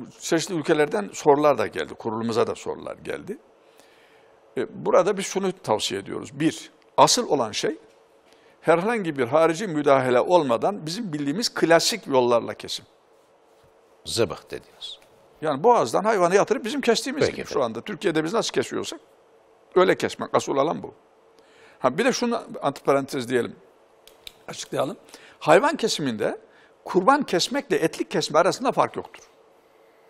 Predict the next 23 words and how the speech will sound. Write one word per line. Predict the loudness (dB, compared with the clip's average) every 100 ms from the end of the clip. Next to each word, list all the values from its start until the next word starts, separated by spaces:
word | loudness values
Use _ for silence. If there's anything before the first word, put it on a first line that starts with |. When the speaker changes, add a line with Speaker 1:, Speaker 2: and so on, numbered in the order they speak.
| _ -20 -20 _ -20 -20 -20 -20 _ _ _ _ _ _ 4
Speaker 1:
Yani | 6 6 2 -10
bir | -10 2 6
hayvan | 8 8 8 0 0
ya | 2 6
kesilmiştir, | 6 6 0 -2 -2 0
eti | 0 0
yenir, | -4 -2
ya | 2 2
kesilmemiştir, | 2 -2 -4 -4 -6 -10
mundardır. | -8 -6 -6 -6 -10 -20 -20 _ _ _ _ _ _ _ _ _ _ _ _ _ _ -4
İster | 2 8 8
bu | 8
kurban | 4 6 6
olsun, | 2 -4 -4
ister | 0 2 4
etlik | 2 -2 -6
olsun | -6 -4
fark | -6 -6
etmez. | -10 -18 -20 -20 -20 _ _ _ _ 4
Dolayısıyla | 6 6 6 0
bu | 2
söylediğimiz | 2 4 2 -2 -4
şeyler | -4 -4 -6